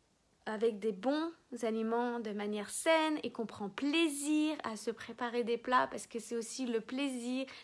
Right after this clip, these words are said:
l'énergie qu'on va me donner dans, quand on va se préparer à manger, dans les aliments,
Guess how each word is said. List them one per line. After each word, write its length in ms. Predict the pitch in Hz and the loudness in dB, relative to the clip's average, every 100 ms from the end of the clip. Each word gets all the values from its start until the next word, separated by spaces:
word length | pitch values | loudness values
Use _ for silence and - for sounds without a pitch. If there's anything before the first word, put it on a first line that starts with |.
| - | -2
l'énergie 760 | 233 294 320 339 320 - 302 | 2 4 4 4 2 0 -2
qu'on 140 | 294 233 | 0 0
va 160 | 214 | 0
me 140 | 208 208 | 0 2
donner 340 | 233 233 262 | 2 2 0
dans, 280 | 226 196 196 | 0 -4 -6
quand 220 | - 214 226 | -8 -6 -4
on 60 | |
va 100 | 208 | -4
se 80 | 208 | -4
préparer 400 | - 233 220 208 | -8 -10 -8 -4
à 80 | 202 | 0
manger, 380 | 202 214 269 269 | 0 -2 -4 -2
dans 160 | 220 | -2
les 200 | 202 190 | -2 -2
aliments, 380 | 202 214 247 294 | -4 -2 -2 -2